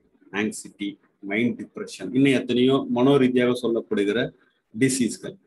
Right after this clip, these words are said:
இதெல்லாமே வச்சுக்கணும். இதுக்கெல்லாம் என்ன சொல்றேன்னா, எப்படி இந்த cigarette ஸ்மோக்கிங்க்கு வந்து நம்ம முழு சுதந்திரம் கொடுத்தோமோ,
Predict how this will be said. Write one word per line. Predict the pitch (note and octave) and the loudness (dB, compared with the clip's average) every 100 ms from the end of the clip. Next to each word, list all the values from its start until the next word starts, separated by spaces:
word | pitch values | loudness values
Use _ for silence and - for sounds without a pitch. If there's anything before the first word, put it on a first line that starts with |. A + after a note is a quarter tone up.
| _ | _
இதெல்லாமே | - A#2+ A#2 B2 B2+ | -2 0 2 2 2
வச்சுக்கணும். | G#2+ - - - - - _ - - - - | 0 -4 -12 -12 -14 -16 _ -20 -20 -10 2
இதுக்கெல்லாம் | B2+ C3 C3+ C3+ C#3 | 2 4 4 4 4
என்ன | B2+ B2+ | 4 2
சொல்றேன்னா, | B2+ A2+ G#2+ A#2+ B2+ A2+ A#2 _ _ _ | 0 -2 -2 0 -2 -2 -8 _ _ _
எப்படி | A2 C3+ C3+ F3+ E3+ | 2 2 4 4 6
இந்த | C#3+ B2+ | 6 4
cigarette | - B2 D3 D#3 D#3 | 2 2 2 2 2
ஸ்மோக்கிங்க்கு | C3 C3 B2+ B2+ A#2+ G#2+ A2 | 2 4 2 2 -2 0 -4
வந்து | A#2 B2+ | -2 0
நம்ம | A2 G#2+ | 0 -2
முழு | G2 G#2 A2 | -2 -2 -2
சுதந்திரம் | - A2 G#2+ G#2+ G#2+ | 0 2 2 0 -4
கொடுத்தோமோ, | - F#2+ - E2+ - | -6 -18 -16 -14 -16